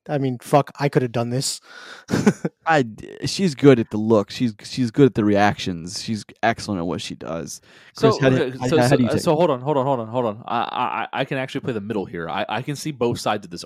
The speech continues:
Speaker 3: argument. I agree with you, Grayson, when you say that, you know, like, she's, like, it's w-, she's worth something here because, you know, this movie's all on her shoulders. She has to carry this thing, right? I, I, I understand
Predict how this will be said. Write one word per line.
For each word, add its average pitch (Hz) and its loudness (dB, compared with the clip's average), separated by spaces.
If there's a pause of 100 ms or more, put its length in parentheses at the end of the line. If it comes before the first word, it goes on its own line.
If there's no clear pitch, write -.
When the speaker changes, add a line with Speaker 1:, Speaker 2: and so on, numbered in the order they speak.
Speaker 3:
argument. 71 -10 (260)
I 131 0
agree 151 0
with 123 -2
you, 120 -6
Grayson, 104 -6 (320)
when 110 -6
you 104 -6
say 95 -4
that, 101 -2
you 107 -10
know, 90 -6
like, 92 -6
she's, 113 -10 (580)
like, - -4 (220)
it's 123 -2
w-, 110 -10
she's 147 -6
worth 143 2
something 120 -4
here 110 -6
because, 107 -8
you 104 -8
know, 90 -10
this 98 -14
movie's 131 -6
all 110 0
on 104 -4
her 90 -6
shoulders. 98 -6
She 123 -4
has 107 -4
to - -20
carry 98 -6
this 82 -16
thing, 73 -20
right? 80 -12
I, 87 -8
I, - -6
I 107 -4
understand 101 -10